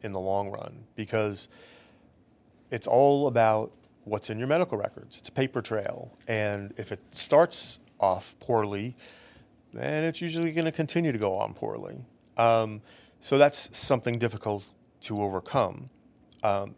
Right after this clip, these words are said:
can it be overcome? Absolutely. If, uh, if an ambulance shows up and picks somebody up, we're gonna know where they picked them up from, and we can get that report and show where it actually happened. Um, but that's a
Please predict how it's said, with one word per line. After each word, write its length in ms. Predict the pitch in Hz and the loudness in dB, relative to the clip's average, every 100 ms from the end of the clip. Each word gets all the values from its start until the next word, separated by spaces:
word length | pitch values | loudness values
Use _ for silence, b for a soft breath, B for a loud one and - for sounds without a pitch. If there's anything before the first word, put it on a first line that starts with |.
| _ | _
can 240 | - 117 113 | -4 0 0
it 80 | 127 | 2
be 120 | 135 | 4
overcome? 600 | 139 143 139 143 143 156 - _ _ _ - 87 | 4 2 2 0 -2 -10 -18 _ _ _ -10 -8
Absolutely. 680 | 85 - 123 190 - - - | -8 -6 -4 -4 -8 -14 -14
If, 200 | 98 98 | -10 -4
uh, 200 | 95 95 - B B B B B _ | -2 -4 -10 B B B B B _
if 60 | - | -6
an 80 | 95 | -2
ambulance 400 | 117 123 123 120 | -2 -2 -2 0
shows 280 | 123 113 120 | 2 2 2
up 180 | 127 110 | 2 0
and 100 | - | -8
picks 220 | - - | -8 -4
somebody 380 | 117 113 104 101 | -2 2 2 4
up, 240 | 117 - _ _ _ _ _ - | 2 2 _ _ _ _ _ -14
we're 80 | 104 | -10
gonna 160 | 107 | -8
know 160 | 104 107 | -4 0
where 160 | 113 113 | 0 0
they 100 | 110 | -2
picked 220 | 120 - | -6 -6
them 100 | 110 | -4
up 160 | 123 | -4
from, 440 | - 123 127 123 123 B B B B - | -2 0 0 -2 -8 B B B B -14
and 160 | 104 104 | -10 -8
we 60 | 104 | -8
can 140 | 104 | -8
get 180 | 110 107 | -6 -4
that 120 | - | -4
report 400 | 92 - 107 104 | -6 -6 -4 -4
and 160 | 101 92 | -8 -10
show 240 | - 110 | -6 -4
where 240 | 101 101 92 | -2 -2 0
it 60 | |
actually 380 | 98 92 - 104 | -2 -4 -8 -8
happened. 560 | 98 104 - - 87 - b b b b - | -6 -6 -8 -12 -14 -18 b b b b -4
Um, 380 | 104 104 110 120 | -2 -2 -8 -8
but 100 | 120 | -4
that's 200 | 143 170 | -2 -2
a 100 | 165 | -4